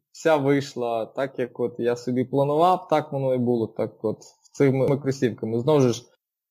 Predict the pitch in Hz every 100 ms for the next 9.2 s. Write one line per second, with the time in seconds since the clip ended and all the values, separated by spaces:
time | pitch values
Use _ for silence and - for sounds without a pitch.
0 | _ _ _ - 113 113 113 113 110 107
1 | 107 107 - 139 143 139 151 139 120 -
2 | _ _ _ _ _ _ _ _ _ _
3 | - 131 131 120 - 120 - 123 120 120
4 | 131 131 - - - 131 135 135 131 131
5 | 127 139 131 120 123 - 127 131 127 -
6 | 127 123 123 120 120 117 117 110 110 _
7 | _ _ - 107 113 123 123 107 - _
8 | _ _ _ _ _ - 147 170 143 -
9 | 208 170